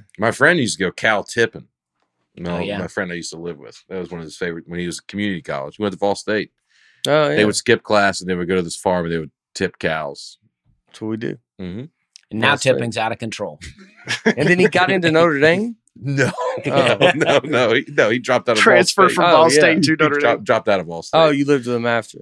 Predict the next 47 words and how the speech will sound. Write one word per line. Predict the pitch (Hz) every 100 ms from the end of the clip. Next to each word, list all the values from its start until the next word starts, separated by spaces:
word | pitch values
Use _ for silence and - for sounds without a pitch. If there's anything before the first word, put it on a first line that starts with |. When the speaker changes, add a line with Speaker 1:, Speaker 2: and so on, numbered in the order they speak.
| 101
Speaker 1:
Yeah, | 104 76 62
yeah. | -
Speaker 3:
Probably | - 143
a |
pretty | 120 131
fun | 120 135 135
guy, | 147 139
right? | 113 120
Speaker 1:
Yeah, | 123
he's | 104 90
the |
man. | 95 113 87 -
Speaker 3:
Yeah. | - 131 110
Speaker 1:
Yeah. | 80 - - _ _ _ _ 110
Speaker 3:
Yeah. | 110 110 _ 107 107 _ _ - -
All | 135
right. | 160 - _ _ _ _ _ - - - _ -
Uh, | 123 123 117 117 117 120 - _ _ _ - -
let's | 139 -
see | 120
where | 123
you're | 123
at. | 127 139 - - - - _
Speaker 4:
This | 147 -
Speaker 3:
I |
think | 202 214
we're | 180
Speaker 4:
weekend. | 156 147
Speaker 3:
done, | 131 170 113
right? | 107 117 - _
Speaker 4:
Yeah, | 190 240
yeah, | 208
yeah. | 190 160
Speaker 3:
Or | 147
do | 151
Speaker 4:
We're |
Speaker 3:
we |
have | 151
Speaker 4:
done. | 156
Speaker 3:
other | 135
stuff? | - 165
Yeah. | 156 147 131
Speaker 4:
No, | 220 311
no, |
no. | 233
We're | 160
done. | 202 180 190